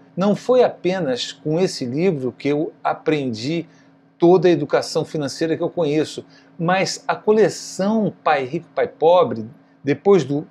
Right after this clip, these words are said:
primeiro livro, o, o original, hoje ela contém mais de vinte e tantos livros. Eu, pessoalmente, já li pelo menos quatorze, e muitos deles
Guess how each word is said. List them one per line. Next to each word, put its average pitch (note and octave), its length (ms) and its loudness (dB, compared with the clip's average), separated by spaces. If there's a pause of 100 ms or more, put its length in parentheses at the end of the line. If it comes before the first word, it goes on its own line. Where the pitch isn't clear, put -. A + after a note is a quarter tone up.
primeiro D3 360 0
livro, C3+ 500 0
o, C3+ 380 -6
o C3 180 -6
original, C3+ 760 -2 (220)
hoje F#3+ 200 4
ela G#3+ 120 6
contém F3+ 480 -2 (100)
mais F3 320 -4
de D#3+ 300 -4
vinte F#3 320 -2
e - 60 -4
tantos F#3+ 360 -4
livros. C#3 560 -4 (300)
Eu, A3+ 180 4
pessoalmente, F3 680 -2
já D#3+ 120 0
li F3 140 0
pelo A#3 340 0
menos F3 380 -2
quatorze, D3+ 920 -2 (440)
e A3+ 140 2
muitos F#3+ 800 2
deles F3 640 2